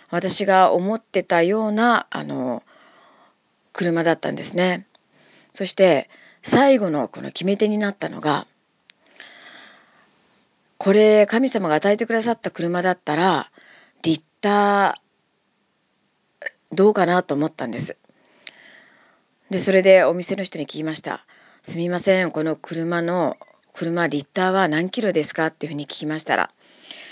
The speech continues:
「二十キロですよ、いいでしょう」って言われたんですね。で、それを聞いた時に、ああ、まさに私が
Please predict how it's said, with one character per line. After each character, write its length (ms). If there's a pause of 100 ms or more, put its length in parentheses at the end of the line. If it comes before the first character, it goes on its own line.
(200)
「二 120
十 140
キ 160
ロ 100
で 80
す 140
よ、 240
い 100
い 20
で 100
し 120
ょ 120
う」 40
っ 0
て 160
言 100
わ 60
れ 80
た 140
ん 40
で 60
す 140
ね。 260 (720)
で、 100
そ 120
れ 140
を 80
聞 160
い 40
た 120
時 240
に、 260 (1600)
あ 380
あ、 20
ま 160
さ 160
に 220
私 440
が 320